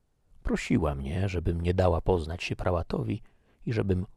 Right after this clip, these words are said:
udawała jej garderobianą. Gdyby mnie miała zdradzić moja wymowa,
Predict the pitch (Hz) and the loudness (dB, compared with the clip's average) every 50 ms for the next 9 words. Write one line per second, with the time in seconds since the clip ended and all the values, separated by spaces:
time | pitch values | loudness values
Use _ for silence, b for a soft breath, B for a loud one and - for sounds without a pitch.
0 | - - - - 123 104 98 95 95 87 78 78 73 69 78 87 82 82 - - | -20 -10 -6 -4 -2 0 0 2 2 2 2 2 2 0 -2 -2 -4 -6 -6 -6
1 | 92 - 80 80 76 78 76 80 82 80 85 80 - 104 110 - - - _ _ | -8 -8 -6 -6 -6 -6 -6 -8 -8 -10 -10 -10 -12 -14 -16 -16 -18 -20 _ _
2 | _ _ _ _ _ _ _ - 87 101 95 101 104 117 117 104 101 101 92 98 | _ _ _ _ _ _ _ -2 0 2 4 6 6 6 6 6 6 6 6 6
3 | 101 98 101 98 95 90 87 85 - 101 95 98 107 110 98 95 - - 87 95 | 6 8 8 8 8 8 6 4 2 0 2 2 4 4 2 2 0 2 2 4
4 | 101 98 87 85 87 85 101 156 170 143 101 87 85 87 85 - | 4 4 4 2 0 0 0 2 2 4 4 4 4 4 2 -2